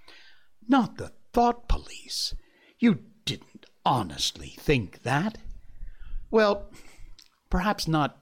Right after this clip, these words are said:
exactly that. But from your general appearance, merely because you're young and fresh, healthy, you understand, I thought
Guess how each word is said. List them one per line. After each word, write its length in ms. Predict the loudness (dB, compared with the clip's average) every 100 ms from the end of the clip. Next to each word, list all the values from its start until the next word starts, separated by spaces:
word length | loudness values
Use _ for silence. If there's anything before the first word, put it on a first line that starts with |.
| -10
exactly 760 | -8 -4 -2 0 -2 -6 -6
that. 440 | -6 -10 -12 -16 -18 _ _ _ _ -20 -20 _ _ _ _ _ _ _ _
But 100 | -6
from 180 | 2 6
your 120 | 6
general 420 | 4 4 4 4 2
appearance, 760 | 0 -2 -2 -4 -10 -12 -12 -16 _ -8
merely 340 | 0 4 4
because 400 | 2 0 -2 -2
you're 140 | -2 -2
young 420 | 0 0 0 -4
and 220 | -8 -14 _ _ _
fresh, 680 | _ 0 2 2 -2 -6 -14 _
healthy, 600 | -18 -2 0 2 2 0 -2 -20 _ _ -20 -20 _
you 240 | 0 2
understand, 560 | 2 2 0 -2 -6 -4
I 220 | -2 -2
thought 380 | 0 0 0